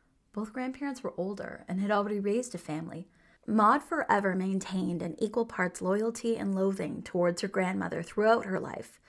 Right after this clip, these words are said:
The harshness of her grandfather, however, left its impression on her. Although Matthew kept Anne instead of a boy, we don't think grandfather would have done the same for Maud.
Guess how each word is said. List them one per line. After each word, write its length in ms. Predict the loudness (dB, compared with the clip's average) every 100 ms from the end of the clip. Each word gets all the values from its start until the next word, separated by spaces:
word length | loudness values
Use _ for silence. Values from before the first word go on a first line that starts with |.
| -2
The 80 | 0
harshness 500 | 2 0 -2 -4 -2
of 80 |
her 80 | -4
grandfather, 840 | 0 0 0 0 2 2 2 -4 2
however, 560 | 2 4 0 -4 -6 -10 _ _ -20 _ _
left 260 | 2 2 -2
its 160 | -4
impression 540 | -6 0 0 0 -2 -2
on 220 | 0 -2
her. 340 | -6 -10 -14 _ _ -20 -20 _ _ 4
Although 300 | 6 6 4
Matthew 520 | 4 4 4 2 -2
kept 240 | -2 -4 -2
Anne 180 | 0 0
instead 380 | 0 2 2
of 100 | 2
a 60 | -2
boy, 480 | -2 -2 -2 -2 -8 -14 _ _ _
we 120 | 2
don't 140 | 4 4
think 180 | 0 2
grandfather 560 | 2 2 2 2 2
would 120 | 2
have 100 | 2
done 140 | 2 -2
the 80 | -2
same 240 | -6 -4
for 120 | -4
Maud. 380 | -2 -2 -4